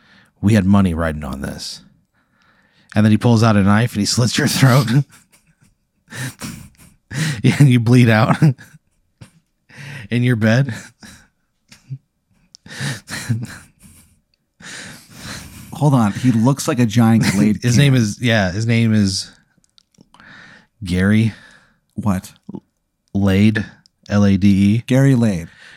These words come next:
Speaker 1: So he's got a name tag on it, just says G Lade. They call him the Glade Blade. He's the enforcer of the Glade company.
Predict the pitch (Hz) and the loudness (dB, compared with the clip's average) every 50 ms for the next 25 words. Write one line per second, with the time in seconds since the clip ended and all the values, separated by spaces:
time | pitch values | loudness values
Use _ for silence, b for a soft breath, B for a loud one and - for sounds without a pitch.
0 | B B - - 117 107 107 104 110 104 101 101 101 98 104 104 113 104 104 107 | B B -4 0 2 2 2 2 2 2 4 4 4 2 2 0 0 0 2 2
1 | 104 104 104 95 104 101 - 110 101 101 101 92 - 101 101 101 98 95 95 98 | 2 2 2 0 -2 -2 -2 0 -2 -2 -2 0 2 4 4 4 4 4 4 4
2 | 101 104 101 - - - 113 107 104 104 104 104 101 101 92 98 95 98 107 98 | 2 0 -2 -6 -6 -4 -2 0 0 2 2 2 2 2 2 2 2 2 2 2
3 | 101 110 110 113 117 113 B B B B B B B B B B B B B B | 2 2 2 2 2 -2 B B B B B B B B B B B B B B
4 | B - - - - 127 127 131 131 135 135 120 - - 123 123 - - - - | B -20 -20 -4 2 2 4 4 6 4 4 4 2 2 2 2 4 4 2 4
5 | - 160 143 117 131 123 104 120 117 117 120 123 120 110 - - - 127 127 120 | 4 4 4 4 0 0 2 2 4 4 4 2 2 -2 -4 0 2 2 2 4
6 | 147 139 143 151 156 151 | 4 4 4 4 4 0